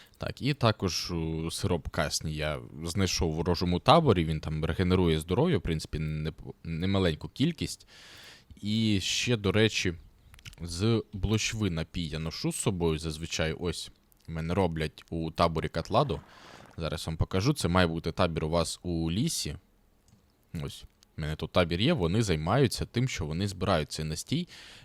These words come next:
Він дуже багато здоров'я регенерує за тридцять секунд. Ну, тобто сто двадцять, в принципі, у вас максимальне здоров'я п'ятсот. По факту це п'ята частина, але все ж таки, ну, з одної сторони, може здаватись небагато, але насправді все ж таки нормально.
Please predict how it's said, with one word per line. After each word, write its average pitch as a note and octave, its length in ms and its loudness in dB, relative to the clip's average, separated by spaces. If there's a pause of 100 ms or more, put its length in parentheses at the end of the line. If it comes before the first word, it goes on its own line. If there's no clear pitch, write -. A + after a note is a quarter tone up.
Він F#2 160 2
дуже A2+ 200 2
багато F2 320 0
здоров'я F#2 360 0
регенерує F2 500 0
за F#2 120 2
тридцять G2+ 320 -2
секунд. E2 420 -2
Ну, - 80 -4
тобто - 240 -8
сто - 180 -6
двадцять, D#3 420 0
в - 20 -20
принципі, D#2+ 520 0
у C#2 80 -8
вас D#2+ 240 -2
максимальне D#2 460 -4
здоров'я D#2 300 -2
п'ятсот. - 480 0 (380)
По E2 100 -10
факту - 280 -8
це D#2+ 240 -2
п'ята E2 360 0
частина, D#3 640 0 (120)
але E2+ 320 0
все A#2+ 300 -2
ж - 140 -4
таки, F2 340 -2 (640)
ну, F2 100 -2
з E2 40 -2
одної E2 200 -2
сторони, F2 240 -2
може F2 160 0
здаватись F2+ 500 0
небагато, G2 720 0
але E2+ 180 2
насправді G2+ 520 0
все - 200 -6
ж - 120 -6
таки F2 220 -4
нормально. E2+ 460 0